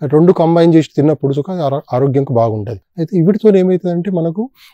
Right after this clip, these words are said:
అది ఆరోగ్యంకు చాలా అంటే మనకు అనో-, అనారోగ్యం దాంతో తొందర వస్తది. ఎన్నో రకాల డిసీజన్కు మూల కారణం ఇది విరుద్ధాన్ని, విరుద్ధ అన్న. అయితే ఈ అంటాగోనిస్ట్ కాన్సెప్ట్‌లో ఏమైతే ఉన్నాయో, ముఖ్యంగా ప్రాముఖ్యంగా ఇప్పుడు చాలామంది ఏమవుతుంది,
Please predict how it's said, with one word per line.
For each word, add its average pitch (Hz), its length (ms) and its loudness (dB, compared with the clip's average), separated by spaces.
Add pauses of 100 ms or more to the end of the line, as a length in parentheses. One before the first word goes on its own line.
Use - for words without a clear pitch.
(120)
అది 165 140 0
ఆరోగ్యంకు 170 640 -2
చాలా 127 140 0
అంటే 127 440 -10
మనకు 147 220 -2
అనో-, 151 200 4 (140)
అనారోగ్యం 170 500 4
దాంతో 147 280 2
తొందర 127 300 0
వస్తది. 107 360 -8 (260)
ఎన్నో 147 160 4
రకాల 151 260 0
డిసీజన్కు 139 520 -2
మూల 147 340 0
కారణం 131 400 -2 (320)
ఇది 135 140 0
విరుద్ధాన్ని, 127 600 2 (180)
విరుద్ధ 131 340 0
అన్న. 110 140 -8
అయితే 151 380 -10
ఈ 208 100 2
అంటాగోనిస్ట్ 190 540 0
కాన్సెప్ట్‌లో 165 420 -2
ఏమైతే 143 380 0
ఉన్నాయో, 117 380 -2
ముఖ్యంగా 175 340 0
ప్రాముఖ్యంగా 143 560 -2
ఇప్పుడు 131 280 -6
చాలామంది 135 360 0
ఏమవుతుంది, 135 460 -2